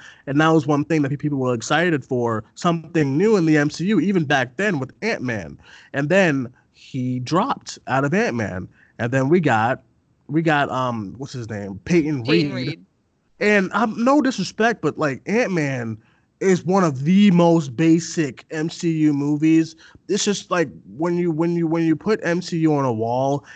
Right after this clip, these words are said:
Speaker 1: and you put, like, the M C U formula, Ant-Man's, like, n-, second, like, the second movie. It's just, it was
Speaker 2: Yeah.
Speaker 1: just, you know, origin, bad, you know, uh, kind of not good.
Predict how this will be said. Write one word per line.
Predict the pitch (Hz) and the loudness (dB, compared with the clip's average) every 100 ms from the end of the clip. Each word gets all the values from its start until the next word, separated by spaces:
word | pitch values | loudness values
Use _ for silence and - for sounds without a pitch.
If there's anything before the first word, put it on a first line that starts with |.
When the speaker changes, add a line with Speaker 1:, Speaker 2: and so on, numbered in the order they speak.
| - | -8
Speaker 1:
and | 123 139 | -4 0
you | |
put, | 147 175 | 0 0
like, | 151 139 | 0 -2
the | 110 | -2
M | 156 | -4
C | 180 180 | -4 -2
U | 165 156 | 2 0
formula, | 160 143 131 127 113 98 - _ - | 0 -2 0 -2 -2 -4 -10 _ -2
Ant-Man's, | 196 185 180 151 | 0 2 2 2
like, | 156 113 | 0 -2
n-, | 120 135 135 135 | -2 -2 -2 -6
second, | - - 165 151 120 | -6 -2 -2 -2 -6
like, | 123 - | -8 -12
the | - | -8
second | 147 131 120 | -8 -6 -6
movie. | 123 110 82 101 | -6 -8 -8 -6
It's | 156 | -4
just, | 165 - - | -6 -8 -2
it | 180 175 | 0 4
was | 170 151 | 4 2
Speaker 2:
Yeah. | 160 | 0
Speaker 1:
just, | 156 - _ - - _ _ - | -2 -6 _ -20 -20 _ _ -8
you | 160 | -4
know, | 156 | -2
origin, | 170 214 214 175 190 196 196 196 _ _ - | 2 4 4 4 2 2 0 -6 _ _ -4
bad, | 139 147 131 | -2 -2 -2
you | 170 | 0
know, | 156 139 131 | 0 0 -2
uh, | 151 127 | -4 -4
kind | - 143 156 | -4 -4 -2
of | 151 147 139 | -2 -4 -4
not | 143 143 | -4 -4
good. | - 147 143 139 | -2 2 2 0